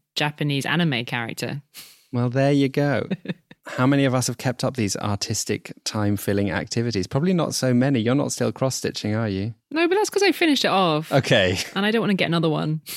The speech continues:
Speaker 2: It's over.
Speaker 1: Can't be asked.
Speaker 2: Anyway, it's really interesting to read about her ideas around filling time and about the value of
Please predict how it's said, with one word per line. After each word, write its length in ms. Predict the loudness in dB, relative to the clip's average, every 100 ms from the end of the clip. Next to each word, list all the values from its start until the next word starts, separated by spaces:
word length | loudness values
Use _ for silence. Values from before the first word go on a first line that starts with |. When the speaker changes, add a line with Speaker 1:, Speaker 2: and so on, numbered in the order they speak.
| -2
Speaker 2:
It's 160 | 0 4
over. 520 | 4 4 4 2 2 -4
Speaker 1:
Can't 240 | -6 -2
be 120 | 0
asked. 380 | 2 -2 -4 -8 0
Speaker 2:
Anyway, 320 | 4 8 6
it's 180 | 4 2
really 460 | 4 6 6 4
interesting 480 | 2 0 -2 -2 -4
to 120 | -2
read 240 | 0 0 0
about 340 | -2 -6 -10 -12
her 300 | -2 -2 -2 -4 -2
ideas 420 | 2 4 4 2
around 240 | 0 0 0
filling 340 | 0 0 0
time 420 | -2 -2 0 -2
and 300 | -4 -6 -10 -14 -6
about 360 | -2 -2 -4 -14 -4
the 100 | 0
value 500 | 2 2 2 2 0 -2 -6
of 180 | -6